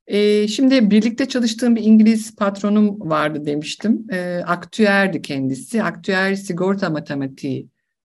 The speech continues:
ya, e, okumuş olan kişi. Oldukça uzun yıllar harcıyorlar buna.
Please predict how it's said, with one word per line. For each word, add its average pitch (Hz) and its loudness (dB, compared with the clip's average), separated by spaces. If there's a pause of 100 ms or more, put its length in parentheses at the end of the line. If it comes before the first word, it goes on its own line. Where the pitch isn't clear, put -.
ya, 139 -6
e, 135 -8 (400)
okumuş 156 -4
olan 135 -6
kişi. - -10 (200)
Oldukça 175 -4
uzun 175 -4
yıllar 147 -4
harcıyorlar 139 -8
buna. - -6